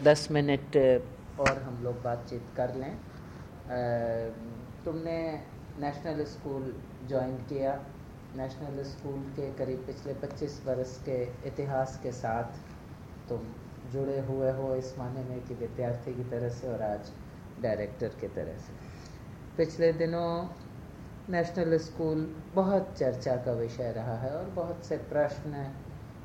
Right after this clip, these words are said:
इसकी उपयोगिता, सार्थकता, इसके इस बड़े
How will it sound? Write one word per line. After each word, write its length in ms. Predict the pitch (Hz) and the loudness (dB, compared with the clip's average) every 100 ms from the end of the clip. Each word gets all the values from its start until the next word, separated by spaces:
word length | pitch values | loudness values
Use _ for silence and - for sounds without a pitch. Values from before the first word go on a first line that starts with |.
| - | -6
इसकी 480 | 139 - 147 139 135 | -6 -4 -2 -2 -2
उपयोगिता, 760 | 120 139 131 127 135 135 135 | -2 0 0 0 0 2 2
सार्थकता, 920 | 131 120 120 120 135 120 - 127 123 123 | 2 0 0 0 -4 -4 -4 -2 0 0
इसके 440 | 120 - 127 120 | -2 -4 -2 -2
इस 180 | 120 - | -2 -4
बड़े 340 | 120 120 120 | -2 0 0